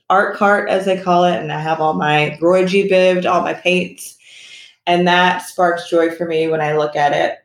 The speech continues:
Another book that I recommend as an aside to that is The Happiness Project by Gretchen Rubin. And it's, like, just finding ways to little things throughout the day and throughout your house, like, make you happy. It's those little things that add up. Highly recommend that book.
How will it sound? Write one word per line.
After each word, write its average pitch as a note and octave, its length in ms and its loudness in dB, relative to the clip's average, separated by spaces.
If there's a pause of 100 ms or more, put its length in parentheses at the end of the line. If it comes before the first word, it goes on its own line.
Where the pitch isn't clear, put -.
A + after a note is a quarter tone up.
(600)
Another F3+ 380 2
book E3 260 -2
that E3 100 0
I D#3 120 2
recommend D3+ 580 -2
as D#3 260 -2
an E3 120 -4
aside D3+ 440 -2
to - 100 -12
that D3 340 -2
is D3+ 260 2
The D#3+ 80 -2
Happiness F3 600 0
Project F#3+ 600 0
by D#3 120 -2
Gretchen D3+ 480 -2
Rubin. F3 600 2 (360)
And D3+ 140 -2
it's, - 100 -8
like, D#3 220 0
just - 240 -8
finding D#3 440 0
ways D3 480 2 (100)
to D3 520 0 (180)
little F#3+ 460 2
things D#3 400 0
throughout D3+ 220 0
the D3 80 0
day D3+ 320 2
and C#3+ 80 -2
throughout D3+ 200 2
your - 100 0
house, C#3 420 0
like, D3 200 -2
make C#3+ 280 -4
you D3+ 160 -2
happy. B2+ 380 -2
It's B2 140 -2
those C#3+ 200 -2
little C#3+ 220 0
things C#3 240 0
that - 160 -2
add - 220 -2
up. C3+ 420 -2
Highly D3+ 320 0
recommend D3 380 -2
that D#3+ 200 0
book. E3+ 240 -2